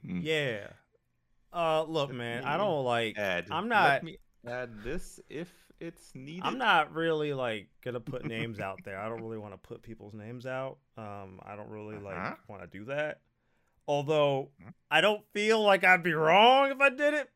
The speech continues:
Speaker 1: but I'm not going to. So,
Speaker 2: Mm-hmm.
Speaker 1: I'ma say that, I'ma, I'ma say my piece and be done. So, you ever, like,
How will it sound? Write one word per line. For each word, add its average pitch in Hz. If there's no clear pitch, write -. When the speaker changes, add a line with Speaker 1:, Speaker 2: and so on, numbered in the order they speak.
Speaker 1:
but 190
I'm 175
not 175
going 143
to. 90
So, 107
Speaker 2:
Mm-hmm. 127
Speaker 1:
I'ma 247
say 208
that, 165
I'ma, 202
I'ma 185
say 190
my 165
piece 139
and 120
be 110
done. 101
So, 190
you 220
ever, 403
like, 127